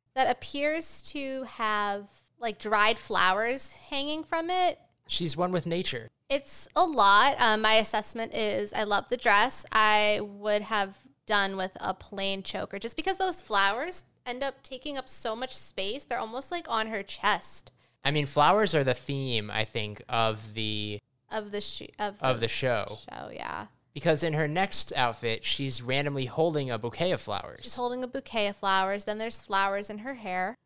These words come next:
Speaker 2: And there's flowers in all of their hair. She
Speaker 1: Um,
Speaker 2: goes through probably, like, five or six outfits here.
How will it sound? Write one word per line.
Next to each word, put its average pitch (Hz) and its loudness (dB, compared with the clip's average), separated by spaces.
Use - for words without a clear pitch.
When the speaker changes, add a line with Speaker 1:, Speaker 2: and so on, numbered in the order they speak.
Speaker 2:
And 131 -6
there's 151 2
flowers 190 6
in 147 0
all 165 6
of 131 2
their 98 0
hair. 101 -6
She 208 -2
Speaker 1:
Um, 214 -2
Speaker 2:
goes 269 2
through 170 0
probably, 156 4
like, 117 0
five 135 4
or 123 2
six - -6
outfits 120 -2
here. 101 -8